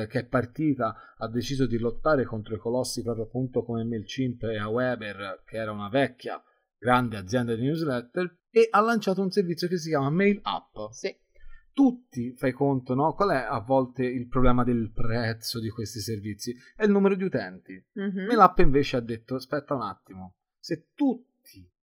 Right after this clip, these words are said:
Speaker 1: fanno", e qui anche te che ci ascolti, valuta la unique selling proposition, ok?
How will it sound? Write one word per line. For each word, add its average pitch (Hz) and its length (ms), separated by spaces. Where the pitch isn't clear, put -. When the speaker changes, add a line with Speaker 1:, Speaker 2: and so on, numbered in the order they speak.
Speaker 1:
fanno", 135 340
e 117 80
qui 190 380
anche 131 260
te 135 100
che 135 140
ci - 80
ascolti, 123 360
valuta 143 420
la 127 100
unique 131 340
selling 120 320
proposition, 110 640
ok? 110 280